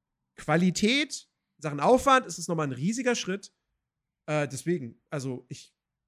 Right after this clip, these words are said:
ich bin mal gespannt, wie viel Zeit ich letztendlich in dem Spiel verbringen werde. Es ist halt auch gerade alles so, weißt du, ich will eigentlich auch noch Diablo vier weiterspielen.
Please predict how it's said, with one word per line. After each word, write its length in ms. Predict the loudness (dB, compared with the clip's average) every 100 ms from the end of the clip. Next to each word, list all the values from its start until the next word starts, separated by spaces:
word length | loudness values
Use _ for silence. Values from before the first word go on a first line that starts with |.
| _ _ _ _ _ _ _ _ _ _ _ -4
ich 100 | 0
bin 120 | 6
mal 120 | 10 10
gespannt, 500 | 8 8 8 6 0
wie 140 | 2
viel 120 | 2 0
Zeit 220 | 0 0
ich 80 | -4
letztendlich 400 | -6 -8 -16 -12
in 60 |
dem 100 | -10
Spiel 200 | -8 -6
verbringen 380 | -6 -4 -4 0
werde. 260 | 0 0 -2
Es 120 | -8
ist 120 | -10
halt 140 | -10 -10
auch 100 | -16
gerade 260 | -12 -10 -10
alles 180 | -12
so, 80 | -12
weißt 160 | -12 -12
du, 20 |
ich 100 | -12
will 100 | -10
eigentlich 260 | -8 -8 -8
auch 60 | -12
noch 100 | -10
Diablo 240 | -10 -10
vier 220 | -12 -10
weiterspielen. 500 | -10 -14 -20 _ -20